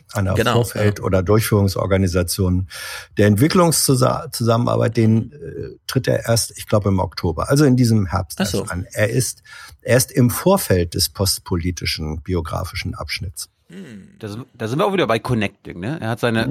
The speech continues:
Speaker 1: Ja.
Speaker 3: Connections genutzt, um einen Job zu bekommen.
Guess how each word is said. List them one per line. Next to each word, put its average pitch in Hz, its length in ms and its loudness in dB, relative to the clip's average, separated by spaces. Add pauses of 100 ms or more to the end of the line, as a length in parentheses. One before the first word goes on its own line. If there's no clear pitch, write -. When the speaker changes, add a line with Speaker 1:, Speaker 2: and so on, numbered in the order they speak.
Speaker 1:
Ja. 156 120 -2
Speaker 3:
Connections 143 920 -2
genutzt, 147 840 -4 (280)
um 113 580 -10
einen 113 120 -10
Job - 200 -6
zu - 140 -12
bekommen. 71 320 -14